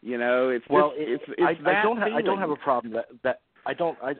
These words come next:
Speaker 2: I wasn't asking the movie to be sentimental, and, and I understand if he's not going after char-, uh, specific characters, it's because he wants to, uh, paint a portrait of them as a unit.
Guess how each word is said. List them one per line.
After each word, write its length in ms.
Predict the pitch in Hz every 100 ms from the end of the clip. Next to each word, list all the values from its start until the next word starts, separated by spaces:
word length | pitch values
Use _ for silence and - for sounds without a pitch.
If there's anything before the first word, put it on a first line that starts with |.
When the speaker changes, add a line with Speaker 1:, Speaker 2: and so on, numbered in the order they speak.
| -
Speaker 2:
I 100 | 139
wasn't 320 | 139 143 131
asking 300 | 120 - 117
the 60 | 104
movie 200 | 101 98
to 60 |
be 120 | 90 90
sentimental, 500 | 101 87 80 76 71 _ _ -
and, 240 | 139 143 -
and 180 | 131 123
I 160 | 131 135
understand 920 | 156 165 - - 120 113 110 107 98 - _ - _ _ - _
if 200 | 120 117 - -
he's 100 | 123
not 180 | 156 165
going 220 | 151 147
after 220 | 123 - 123 -
char-, 300 | 123 117 -
uh, 60 | 123 - 120 -
specific 580 | - 120 - 185 - - -
characters, 600 | 87 87 - 92 87 82 - - - _ _ _ -
it's 200 | 127 -
because 400 | 131 123 151 147 -
he 80 | 143
wants 360 | 135 127 123 - -
to, 360 | 110 107 104 101 _ _ _ _ _ -
uh, 720 | 104 104 101 101 95 95 101 -
paint 160 | 175
a 40 | 165
portrait 540 | - 151 143 135 120 -
of 340 | 113 113 110 104 - _ _ _ _ _ _ - 113
them 220 | 117 127 120
as 100 | 101
a 60 | 107
unit. 440 | 104 143 120 -